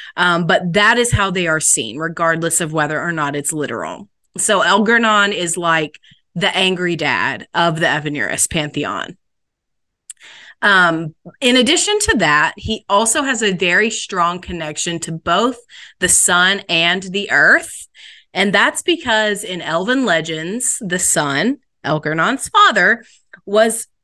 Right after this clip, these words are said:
jealous of Elgernon, actually, because Elgernon had a very, um, very serious affinity for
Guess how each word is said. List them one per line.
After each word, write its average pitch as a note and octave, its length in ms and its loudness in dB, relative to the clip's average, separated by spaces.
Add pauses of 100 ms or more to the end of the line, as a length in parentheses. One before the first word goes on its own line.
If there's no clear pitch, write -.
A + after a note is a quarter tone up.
(120)
jealous B3 920 0
of G3+ 160 -2
Elgernon, D#3+ 680 -2
actually, F#3+ 640 0
because G3+ 320 -6
Elgernon C#4+ 580 0
had G#3+ 340 2
a F#3+ 160 -2 (100)
very, B3+ 680 0 (380)
um, E3 640 -2
very E4+ 360 4
serious D#4 540 -2
affinity A3 580 0
for D#3+ 560 -2